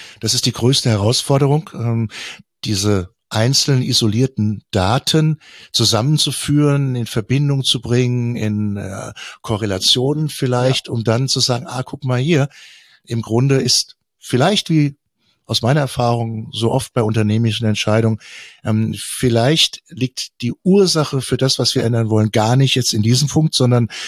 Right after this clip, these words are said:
Speaker 1: in der Verbindung zu anderen Ereignissen, Geschehnissen, die wir in Daten irgendwo abbilden können.“
Speaker 2: Ja, sie sind in Daten versteckt.
Speaker 1: Versteckt, schön.
Speaker 2: Sie
Speaker 1: Wunderbar.
Speaker 2: sind in
Speaker 1: Hab,
Speaker 2: den
Speaker 1: ich habe
Speaker 2: Daten
Speaker 1: lange gesucht
Speaker 2: versteckt.
Speaker 1: für dieses Wort. <laughs>
Speaker 2: Genau.
Speaker 1: Genau.
Speaker 2: Sie
Speaker 1: Sie
Speaker 2: sind
Speaker 1: sind versteckt.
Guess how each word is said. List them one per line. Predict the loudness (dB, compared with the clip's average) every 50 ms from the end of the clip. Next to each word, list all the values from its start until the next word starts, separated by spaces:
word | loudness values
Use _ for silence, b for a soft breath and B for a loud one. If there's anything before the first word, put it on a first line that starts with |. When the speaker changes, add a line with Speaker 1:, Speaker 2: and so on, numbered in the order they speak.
| B B B
Speaker 1:
in | 0 2
der | 2 2
Verbindung | 2 0 0 0 2 2 2 2 2 0 0 -2 -4 -6
zu | -4 -4 -2
anderen | 0 0 2 2 2 2 2 0 0 -2 B B B B B B B B B B -20 -20 -14 -6
Ereignissen, | -4 -2 0 0 0 0 0 0 0 0 0 0
Geschehnissen, | 0 2 2 2 2 2 2 2 2 2
die | 2 2
wir | 4 2 2 2 -2 -6 _ -6
in | -4 -2 0
Daten | 0 0 0 0 -2 -2 -2 -2 -2 0
irgendwo | 0 -2 -2 -2 -6 -6 -4 -2 -2 0 -2 -2 -4
abbilden | -4 -4 -2 -2 -2 -2 -4 -6
können.“ | -6 -6 -8 -10 -10 -12 -20 -20 _ _ _
Speaker 2:
Ja, | -20 -20 -20 -20 -20 -20 -20 -20 -20 -20 -20 -20 -20 -20 -20 -20 -20 -18 -14 -10 -8 -6 -6
sie | -4
sind | -2 0 0
in | 0 0 0
Daten | -2 -4 -4 -4 -6
versteckt. | -8 -8 -6 -6 -6 -8 -8 -10 -16 -20 _ _ _ _ _ _
Speaker 1:
Versteckt, | -4 -2 0 0 -2 -2 -2 -2
schön. | 0 0 0 -2
Speaker 2:
Sie | -4 -10 -12 -12 -10 -4 0
Speaker 1:
Wunderbar. | 2 2 2 2 0 0 -2
Speaker 2:
sind |
in | 0
Speaker 1:
Hab, | 0
Speaker 2:
den | 0 0
Speaker 1:
ich | 2
habe | 2
Speaker 2:
Daten | 2 2
Speaker 1:
lange | 2 2
gesucht | 2 2 2 2 2
Speaker 2:
versteckt. | 2 2
Speaker 1:
für | 2
dieses | 2 2 2 2 0 0 0
Wort. | 0 0 0 -2 -2
<laughs> | 0 0 0 0 0
Speaker 2:
Genau. | 0 2 2
Speaker 1:
Genau. | 2 0 0
Speaker 2:
Sie | -2 -2 0 0
Speaker 1:
Sie | 2 2 2
Speaker 2:
sind |
Speaker 1:
sind | 2 0 -2
versteckt. | -2 -4 -4 -4 -4 -6 -10 -12 -12 -12